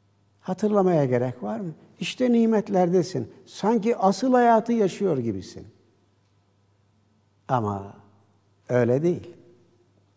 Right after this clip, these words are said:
Nimetler varsa bile zaten dünya kısa. Ve nimetler bugün olur, yarın olmayabilir.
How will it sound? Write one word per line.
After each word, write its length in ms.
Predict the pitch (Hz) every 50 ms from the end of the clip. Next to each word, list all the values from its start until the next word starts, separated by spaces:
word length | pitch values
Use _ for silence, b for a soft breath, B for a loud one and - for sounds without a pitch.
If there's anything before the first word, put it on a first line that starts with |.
| _ _ _ _ _ _ _ _ _ _ _ _ _ _ _ _ _ _ _ _ _ -
Nimetler 720 | 165 202 202 196 196 185 175 185 - 160 151 160 156 147
varsa 600 | 147 147 147 185 220 240 226 - - - 175 147
bile 460 | 131 127 123 143 180 202 214 220 233 214
zaten 580 | 180 170 226 262 285 269 277 254 247 226 196 175
dünya 380 | 160 135 123 110 101 98 101 - -
kısa. 220 | - - - - - - _ _ _ _ _ _ _ _ _ _ _ _ _ _ _ _ _ _ _ _ -
Ve 280 | 127 156 180 202 208
nimetler 760 | 220 254 262 240 220 202 190 - - 208 208 214 208 208 190 208
bugün 260 | 240 226 262 254 247
olur, 420 | 226 202 185 190 214 240 226 233
yarın 420 | 233 226 247 247 233 220 202 208 202
olmayabilir. 760 | 185 170 156 147 131 123 120 120 - 101 113 135 - _